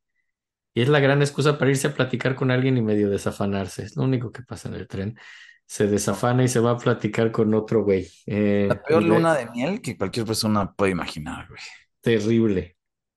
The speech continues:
Speaker 1: Y, y pues ya, llegan a San Petersburgo, la luna de miel,
Speaker 2: No, no,
Speaker 1: la
Speaker 2: perdón, la
Speaker 1: detesta.
Speaker 2: violación está peor, la violación está peor.
Speaker 1: <laughs> Sí, las dos versiones de su luna de miel son horribles.
Speaker 2: Son horribles.
Speaker 1: <laughs> O sea, fue una mal-, luna de miel mala, lo veas como lo veas.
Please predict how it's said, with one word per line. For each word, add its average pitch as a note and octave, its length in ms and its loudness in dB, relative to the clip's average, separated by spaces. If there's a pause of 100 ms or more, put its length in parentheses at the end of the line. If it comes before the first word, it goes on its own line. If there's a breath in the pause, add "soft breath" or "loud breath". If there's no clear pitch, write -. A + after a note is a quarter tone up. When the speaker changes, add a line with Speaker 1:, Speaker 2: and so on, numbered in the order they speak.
(600)
Speaker 1:
Y, A2+ 760 2 (1080 soft breath)
y B2 100 -2
pues B2+ 200 0
ya, G#3 280 2
llegan D#3+ 360 4
a B2+ 300 4
San A#2 180 0
Petersburgo, C#3 600 4
la C3+ 140 6
luna B2 220 2
de A#2+ 60 2
miel, C#3 220 6
Speaker 2:
No, C#3+ 60 8
no, A#2+ 80 4
Speaker 1:
la - 60 0
Speaker 2:
perdón, A2+ 340 -2
la G#2+ 100 4
Speaker 1:
detesta. - 0 -
Speaker 2:
violación A2+ 360 2
está A#2+ 220 -6
peor, E2+ 200 -2
la D#2 80 -2
violación F2+ 340 0
está G2 180 -2
peor. D#2 180 -2
Speaker 1:
<laughs> - 20 -12
Sí, C4 120 6 (120)
las F3 320 4
dos A3+ 200 6
versiones G3+ 520 4
de C#3 80 4
su C#3+ 120 0
luna D3+ 220 4
de B2+ 40 2
miel C#3 140 2
son C#3+ 180 2
horribles. A2 460 0 (280 loud breath)
Speaker 2:
Son - 240 0
horribles. - 460 -4 (520)
Speaker 1:
<laughs> - 600 -6
O F3+ 80 4
sea, A3+ 120 6
fue C#4+ 140 6
una D4+ 140 6
mal-, A#3+ 180 6
luna G#3 240 6 (260)
de D3 120 4
miel C#3+ 200 4
mala, G#2+ 320 4
lo G#2 120 0
veas B2+ 220 0
como G#2 180 -10
lo E2+ 120 -8
veas. C#3+ 280 -4